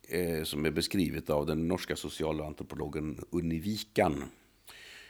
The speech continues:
En trettonårig tjej i Norge, som hon kallar för Aisha, fast hon heter något annat. Eh, från, föräldrarna kommer från ett muslimskt land. Hon var född och uppvuxen i Norge, hade gått i norsk, norsk skola.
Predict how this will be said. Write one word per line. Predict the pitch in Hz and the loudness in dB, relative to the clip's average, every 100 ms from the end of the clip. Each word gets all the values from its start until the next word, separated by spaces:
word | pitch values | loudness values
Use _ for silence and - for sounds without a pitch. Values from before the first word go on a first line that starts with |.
| - | -4
En | 92 92 | 0 2
trettonårig | 131 127 107 107 107 | 2 2 4 4 4
tjej | 113 92 | 4 4
i | 90 | 6
Norge, | 95 98 101 151 - - | 8 8 8 6 2 -8
som | - 98 | -4 -2
hon | 87 | 0
kallar | 95 82 | 2 2
för | 78 - | 2 6
Aisha, | 95 92 - 117 - - | 6 6 4 4 4 0
fast | - 92 | -4 -2
hon | 95 | -2
heter | 87 85 | -2 0
något | 82 | 2
annat. | 92 90 117 - - _ _ 98 | 2 2 0 -4 -20 _ _ -8
Eh, | 87 78 85 80 80 - | -6 -4 -4 -4 -6 -10
från, | - - 87 78 - 82 | -6 2 2 2 0 -4
föräldrarna | - 101 82 82 | 4 4 6 2
kommer | - 78 | 0 -2
från | - 76 76 | 0 -2 -2
ett | |
muslimskt | 78 - 80 80 - | -4 -4 -4 -4 2
land. | 107 151 123 | 4 4 4
Hon | |
var | 90 | 0
född | - 78 | 0 0
och | 78 | 0
uppvuxen | - - - | -2 -6 -6
i | 76 | 0
Norge, | 131 78 | 4 4
hade | 80 | 4
gått | 80 80 | 0 -2
i | |
norsk, | 78 - - | -4 -6 -6
norsk | - 78 - | -4 -4 -8
skola. | - - 98 92 147 | -6 -2 4 6 4